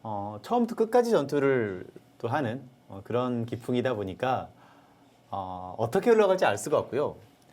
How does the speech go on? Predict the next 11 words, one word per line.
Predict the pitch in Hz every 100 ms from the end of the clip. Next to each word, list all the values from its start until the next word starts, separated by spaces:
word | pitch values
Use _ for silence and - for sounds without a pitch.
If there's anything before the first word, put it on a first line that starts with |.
| - - _ _
이제 | -
우세하다고 | 110 117 135 247 247 233 202
하더라도 | 190 185 160 131
끝까지 | 175 175 233 208
방심하기는 | 113 104 123 127 117
어렵겠습니다. | 85 110 110 - 85 82 - _ _ _ _ _ _ _ _ _ _ _ _ _ _ _ _ _ _ _ _ _ -
붙여서 | - - 143 127 139 - _ _ _ -
이제 | 120
안형을 | 98 147 127
넓혀야 | 104 147 139
되는데 | 113 90 123 110 -